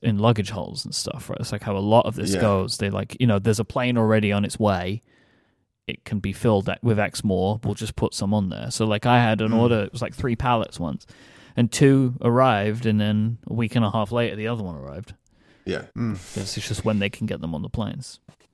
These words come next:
Speaker 2: Yeah, it's, it's bonkers. I wonder if that's gonna, I, I was curious with the, like, iPhone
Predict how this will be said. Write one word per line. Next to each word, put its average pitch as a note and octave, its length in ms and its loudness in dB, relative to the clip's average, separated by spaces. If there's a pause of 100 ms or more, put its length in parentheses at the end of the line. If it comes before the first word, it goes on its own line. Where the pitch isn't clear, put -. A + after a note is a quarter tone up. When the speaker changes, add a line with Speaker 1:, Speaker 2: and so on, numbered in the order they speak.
(120)
Speaker 2:
Yeah, G2 400 4
it's, - 400 2
it's C3+ 260 -2
bonkers. A#2 320 4
I B2 140 4
wonder F#3 360 8
if B2+ 240 0
that's G#2+ 260 6
gonna, F#2+ 560 4
I, F#2+ 140 4
I - 160 4
was C#3 160 4
curious C#3 500 6
with G#2+ 180 0
the, F#2 80 4
like, E2 200 2
iPhone E2 720 2